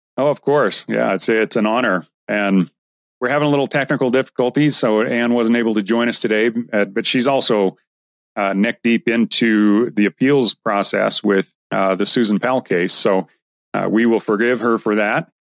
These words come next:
I can't believe that she would skip, uh, an All Things Crime, uh, recording to do an appeals process, but I guess that's the life of a lawyer.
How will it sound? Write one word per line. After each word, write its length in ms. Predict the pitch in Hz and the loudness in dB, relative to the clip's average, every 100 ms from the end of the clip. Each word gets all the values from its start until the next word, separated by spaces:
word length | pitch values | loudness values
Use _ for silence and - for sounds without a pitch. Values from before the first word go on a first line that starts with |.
| _ | _
I 60 | 98 | -14
can't 320 | - 143 143 | -4 -2 0
believe 360 | 135 143 139 107 | 0 2 2 2
that 100 | 104 | 0
she 180 | - 117 | 2 2
would 180 | 110 | 2
skip, 360 | - - 117 - - | 0 0 -2 -2 -2
uh, 340 | 101 95 95 | 0 0 0
an 100 | 107 | 0
All 140 | 104 110 | -2 0
Things 280 | 117 104 | 0 -2
Crime, 520 | - 113 113 104 98 - _ - | -2 -4 0 0 0 -4 _ -4
uh, 80 | 95 | 0
recording 580 | 95 - 107 107 117 120 | -2 0 0 2 0 0
to 380 | 107 104 95 82 _ - | 0 2 0 -2 _ -2
do 100 | 117 | -2
an 80 | 107 | 0
appeals 320 | - 131 120 | 0 0 0
process, 480 | 101 92 92 113 - | -2 -2 0 -2 -2
but 160 | 98 | -2
I 60 | 98 | -2
guess 220 | 107 95 | -2 0
that's 200 | 104 - | 0 -2
the 80 | 196 | -2
life 220 | 110 104 | -2 -2
of 120 | 98 | -2
a 40 | 92 | -2
lawyer. 460 | 98 113 101 95 | 0 0 0 -2